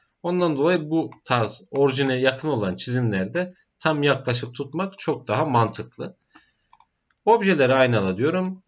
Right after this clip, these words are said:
Objelerimi seçiyorum. Etrafında aynalama. Merkez çizgimi. Daha sonra bu tarafa da aynaladı. Size levhadan ekstrizyonla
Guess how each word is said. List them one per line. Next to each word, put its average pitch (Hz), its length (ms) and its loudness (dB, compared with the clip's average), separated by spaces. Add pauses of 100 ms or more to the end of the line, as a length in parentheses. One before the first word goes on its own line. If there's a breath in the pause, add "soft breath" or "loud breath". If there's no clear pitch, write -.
(380)
Objelerimi 147 580 2
seçiyorum. 143 560 -2
Etrafında 131 640 0
aynalama. 85 580 -6 (300)
Merkez 135 440 -4
çizgimi. 107 580 -10 (180)
Daha 143 180 0
sonra 143 260 -6
bu 123 80 -6
tarafa 90 360 -4
da 85 100 -8
aynaladı. 139 520 -2
Size 170 340 0
levhadan 95 580 -2
ekstrizyonla 101 720 -4